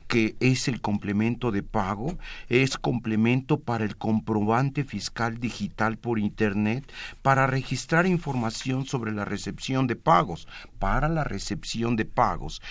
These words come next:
El emisor de este complemento para recepción de pagos debe ser quien las leyes le obligue a expedir comprobantes por los actos o actividades que realicen, por los ingresos que se perciban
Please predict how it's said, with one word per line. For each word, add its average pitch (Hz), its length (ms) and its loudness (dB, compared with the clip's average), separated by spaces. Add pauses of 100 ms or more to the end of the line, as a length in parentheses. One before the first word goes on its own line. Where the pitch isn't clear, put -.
(220)
El 147 160 6
emisor 160 460 4
de 170 100 4
este 165 220 0
complemento 110 920 2 (320)
para 117 240 4
recepción 113 560 0
de 131 100 0
pagos 117 500 -2
debe 127 220 0
ser 123 320 -2
quien 104 220 -2
las 98 220 -4
leyes 120 360 0
le 98 140 0
obligue 113 540 0 (280)
a 120 160 4
expedir 113 580 0
comprobantes 113 840 0
por 107 200 -2
los 101 180 -4
actos 117 420 -2
o 101 60 -4
actividades 101 720 -2
que 104 140 -4
realicen, 104 640 -2 (300)
por 131 140 4
los 123 220 0
ingresos 131 500 0
que 120 120 -4
se - 160 -2
perciban 127 640 -2